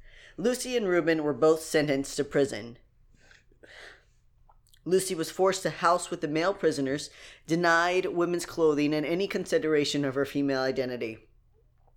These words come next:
Upon their release, they tried to go back to Oxnard. However, the local sheriff advised them that it would not be safe for the couple to return to their home.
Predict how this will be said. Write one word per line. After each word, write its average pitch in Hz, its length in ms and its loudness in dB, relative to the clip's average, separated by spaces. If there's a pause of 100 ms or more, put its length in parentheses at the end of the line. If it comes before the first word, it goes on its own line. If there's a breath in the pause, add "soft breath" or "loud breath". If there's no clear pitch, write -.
(240)
Upon 175 300 -2
their 196 100 2
release, 160 340 0
they 143 140 -2
tried 143 340 2
to 139 140 -4
go 139 180 0
back 156 300 2
to - 80 -4
Oxnard. 127 520 -2 (360 loud breath)
However, 170 360 6
the 160 120 4
local 185 320 4
sheriff 156 340 2
advised 147 580 2
them 135 200 2
that 139 160 2
it 131 60 0
would 139 120 2
not 160 220 0
be 190 80 -8
safe 135 260 0
for 135 80 -2
the 123 80 -6
couple 127 300 -2
to 127 80 -2
return 127 380 -6
to 120 100 -8
their 120 140 -2
home. 120 340 -6